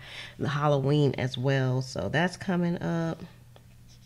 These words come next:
And then I'm getting things going over on Patreon, and I have my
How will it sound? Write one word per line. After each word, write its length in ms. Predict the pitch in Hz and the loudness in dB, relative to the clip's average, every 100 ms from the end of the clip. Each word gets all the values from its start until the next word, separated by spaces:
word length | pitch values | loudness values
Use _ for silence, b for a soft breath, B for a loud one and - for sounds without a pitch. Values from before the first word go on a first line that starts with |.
| - - - B B B B - | -20 -20 -18 B B B B -6
And 260 | 147 151 151 | -2 -2 0
then 160 | 147 | 0
I'm 100 | 147 | -2
getting 280 | 147 147 147 | 0 0 0
things 480 | 147 147 147 147 - | 0 0 2 0 -4
going 400 | - 147 147 143 | -2 2 2 2
over 240 | 143 139 | -2 -2
on 220 | 131 131 131 | 0 0 -4
Patreon, 1400 | - 202 208 - 220 214 208 208 202 202 202 202 208 208 - B B B B B - | -6 -4 -4 -4 -4 -2 -2 -2 -2 -2 -2 -2 -4 -6 -16 B B B B B -14
and 560 | 151 151 151 151 151 156 - - - - - B B B B - - - - - | -10 -6 -4 -4 -6 -10 -16 -20 -20 -20 -20 B B B B -20 -20 -20 -20 -14
I 60 | |
have 300 | 165 - 165 | -10 -8 -6
my 140 | 147 | -6